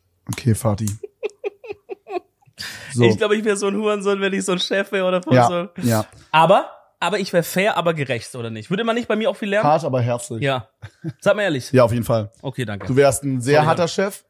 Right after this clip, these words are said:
Speaker 1: aber du wärst ein sehr fairer
Speaker 2: Auch so
Speaker 1: Chef.
Speaker 2: nervig, auch wo man so ab und zu, an manchen Tagen würde man von der Arbeit kommen und sagen, „Digga, der Herr Rietzmann wieder, ich schwöre, irgendwann steigt ihm die Kehle auf“ oder so.
Speaker 1: Ja, aber dann,
Speaker 2: Aber
Speaker 1: du
Speaker 2: dann,
Speaker 1: würdest dann
Speaker 2: aber
Speaker 1: auch, wenn du's, wenn du, wenn man was gut machst, würdest du auch sagen, „Bruder, krank's gemacht.“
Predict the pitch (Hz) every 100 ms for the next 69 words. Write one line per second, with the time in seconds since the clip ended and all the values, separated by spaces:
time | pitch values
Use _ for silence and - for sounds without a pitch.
0 | _ _ _ _ _ 127 131 135 127 127
1 | 127 120 139 139 147 156 143 160 156 127
2 | 135 151 156 147 143 151 180 147 160 147
3 | - - - 143 160 190 180 170 160 160
4 | 160 147 143 135 135 143 143 143 135 131
5 | 123 - - - - 135 123 131 127 117
6 | 127 117 123 135 120 117 120 117 - 143
7 | 131 131 139 139 123 - 131 127 120 143
8 | 127 101 107 113 107 120 135 127 117 127
9 | 127 135 123 143 170 165 185 170 160 160
10 | 170 156 147 143 139 143 139 135 139 127
11 | - 180 175 151 160 156 147 135 139 127
12 | _ - 135 127 127 - 113 113